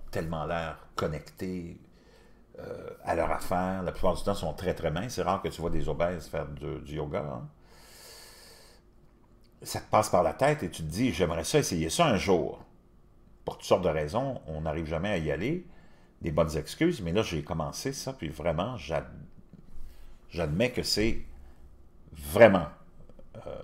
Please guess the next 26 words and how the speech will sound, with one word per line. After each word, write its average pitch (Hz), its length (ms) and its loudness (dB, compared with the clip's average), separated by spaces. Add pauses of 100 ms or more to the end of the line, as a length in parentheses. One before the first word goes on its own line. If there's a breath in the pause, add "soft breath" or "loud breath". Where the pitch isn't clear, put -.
(200)
bénéfique 85 560 2
et - 20 2
extraordinaire. 80 560 0
D'abord, 85 340 4
quand 85 120 -2
tu 90 80 -6
arrives 87 160 0
à 82 60 0
un - 20 -2
certain 78 380 -4
âge, 82 260 -4
tu 78 40 0
as 76 40 2
besoin 78 440 -4 (920 loud breath)
d'un 76 380 2
exercice 85 640 2
comme 90 160 6
celui-là 87 460 8
qui - 160 -6
te - 40 -20 (640)
permet 135 540 8
de 80 420 -2 (160)
forcer 151 560 2
sans 113 380 -4
trop 147 480 -2 (260 loud breath)
forcer, 156 640 0